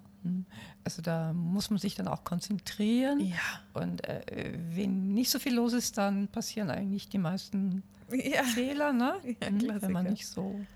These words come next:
Speaker 1: ja. Mhm. Nein, ich denke, beides hat seine Berechtigung, dass man auch mal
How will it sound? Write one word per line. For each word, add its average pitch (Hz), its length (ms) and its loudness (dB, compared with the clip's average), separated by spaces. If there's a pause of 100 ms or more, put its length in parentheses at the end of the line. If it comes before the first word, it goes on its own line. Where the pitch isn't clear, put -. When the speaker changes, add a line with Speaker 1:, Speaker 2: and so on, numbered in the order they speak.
Speaker 1:
ja. 196 240 -2 (220)
Mhm. 190 240 -2 (340)
Nein, - 280 -2 (280)
ich - 160 -2
denke, 196 240 0
beides 160 360 -2
hat - 160 -10
seine 170 440 -4 (1400)
Berechtigung, 170 600 -4
dass 170 260 -6
man 175 320 -4 (240)
auch - 180 -6
mal 170 300 -6